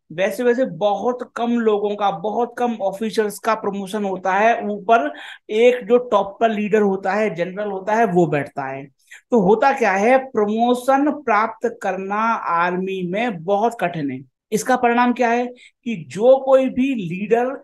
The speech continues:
इस लेवल पे पहुंच जाता है उसको लगता है डर कि अरे यार,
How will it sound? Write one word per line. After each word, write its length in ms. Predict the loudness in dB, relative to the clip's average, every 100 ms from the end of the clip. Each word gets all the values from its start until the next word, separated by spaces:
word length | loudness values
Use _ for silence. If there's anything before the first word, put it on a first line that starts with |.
| -10
इस 160 | -6
लेवल 280 | 0 2 4
पे 160 | 4 2
पहुंच 360 | 0 -4 -4
जाता 420 | 0 0 0 0 -2
है 440 | -2 0 0 -2 -6
उसको 220 | -4 0
लगता 300 | 0 -2 -2
है 180 | 0 0
डर 340 | 0 -2 -2 -8 -18 -20 _
कि 120 | -6 -2
अरे 220 | 2 4
यार, 420 | 6 6 6 4